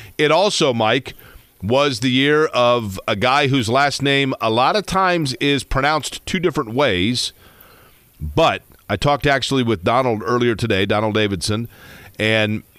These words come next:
he was saying, despite the fact that most people say George Robeson, which is what I have always heard, that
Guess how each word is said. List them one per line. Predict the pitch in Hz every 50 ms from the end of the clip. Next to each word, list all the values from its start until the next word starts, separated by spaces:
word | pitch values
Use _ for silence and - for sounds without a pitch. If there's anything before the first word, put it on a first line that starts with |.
| - -
he | - 127 139 151
was | 156 156 131
saying, | - 160 170 151 127 123
despite | 120 117 - - 135 139 135 -
the | 135
fact | 107 139 135 123 107
that | 135 117
most | 117 117 127 120 -
people | 147 135 135 110
say | - 131 127
George | 104 107 123 127 113 101
Robeson, | 123 127 120 95 - 107 101 101 104
which | 98 95 - 101
is | 90 87
what | 107 107
I | 107 113 123
have | 117 107 98
always | 104 101 95 85 -
heard, | - 123 110 90 87 85 85 - - - - - - - - _ _ - -
that | - 85 98 117 117 117 113